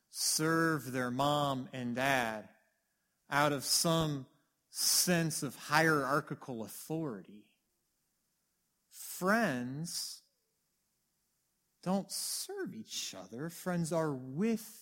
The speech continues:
each other because they enjoy each other's company. Jesus said, "You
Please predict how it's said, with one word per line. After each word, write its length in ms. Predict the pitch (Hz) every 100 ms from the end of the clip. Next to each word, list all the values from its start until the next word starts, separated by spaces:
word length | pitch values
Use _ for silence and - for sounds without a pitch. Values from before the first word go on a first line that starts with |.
| - - _ -
each 280 | 139 - 98
other 380 | 90 92 98 _ _ _ _ _ _ _ _ _ -
because 320 | 151 160 127
they 160 | 147 143
enjoy 720 | 143 120 160 160 151 139 135 _ _ _ _ _ _ _
each 240 | 147 - 165
other's 300 | 127 113 -
company. 440 | - 147 - - _ _ _ _ _ _ _ _ _ _ _ _ _ -
Jesus 680 | 143 185 254 254 226 117
said, 340 | - - - - - _ _ _ _ _ _ _ _ -
"You 680 | 139 170 196 143 143 160